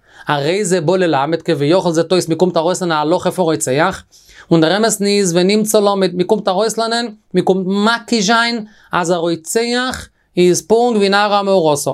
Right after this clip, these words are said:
שניהם שווים. מקיף רוצח לנער המאורס. אין הלכה פון דעם אויף דעם און אין הלכה אויף פארקערט. דער ערשטער זאך, מה נער המאורס? ניתן להצילו בנפשו. א מענטש זעט, ווען ער לעבט נאך, א נער המאורס.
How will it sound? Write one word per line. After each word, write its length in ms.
שניהם 520
שווים. 400
מקיף 560
רוצח 460
לנער 260
המאורס. 460
אין 160
הלכה 320
פון 200
דעם 140
אויף 120
דעם 200
און 140
אין 80
הלכה 280
אויף 100
פארקערט. 360
דער 120
ערשטער 220
זאך, 260
מה 200
נער 320
המאורס? 580
ניתן 500
להצילו 640
בנפשו. 460
א 100
מענטש 300
זעט, 200
ווען 240
ער 60
לעבט 320
נאך, 160
א 20
נער 200
המאורס. 540